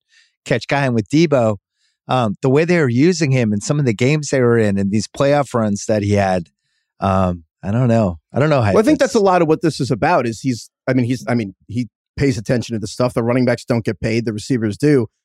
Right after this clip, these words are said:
Speaker 2: he's like, "Well, you're gonna use me like a running back." He's in his mind thinking, "Well, you should pay me like both." But if you're gonna put the mileage on him like a running back, he's gotta get paid now. I think that's kinda what the, the issue is for him.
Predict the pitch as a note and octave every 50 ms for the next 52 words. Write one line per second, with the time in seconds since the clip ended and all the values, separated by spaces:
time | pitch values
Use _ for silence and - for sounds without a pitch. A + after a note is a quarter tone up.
0 | _ - B2+ A#2 C#3 - D3+ D3 C#3+ C#3 C3+ B2+ B2+ D3+ D3 B2 D#3 C#3 B2 -
1 | B2+ A2 B2 C#3+ D3+ C3 A2 A2+ A2+ A2 - - _ _ _ _ _ _ _ -
2 | A3 B3+ F#3 G#3 F3 D#3 A#2 D#3 D#3+ F3 D#4+ - - - - D3+ B2+ D3 C#3 B2+
3 | C3 C3 C3 A#2+ A#2 - - - - D3 C#3 C3+ B2 A#2+ A2 - - D#3 E3+ C3+
4 | - _ - A#2 G#2+ - _ _ - B2 A2 - D#3+ D3+ E3+ D#3 - E3+ - B2
5 | A#2 A2 A2+ A#2+ C#3 D3 D3+ D3 B2+ C#3+ B2 A#2+ A#2 A2+ A#2+ A#2+ - A#2+ A2 A2
6 | A#2 D3+ D3 - B2 A#2 G#2+ G#2+ - - _ _ _ - F#3+ G#3 F#3 - B3+ G3
7 | G3 E3+ D#3+ C#3 - F3+ D#3 C#3+ A2+ A#2 F3+ A3+ - A#2+ A2 - - C3 - D3+
8 | D#3 D#3+ - - D3 B2 A#2+ A#2 A#2+ - - A2+ A2 - _ - A2+ A2+ C#3+ F3+
9 | - - A#2 G2+ G2 F#2 - - F2 F#2 F2+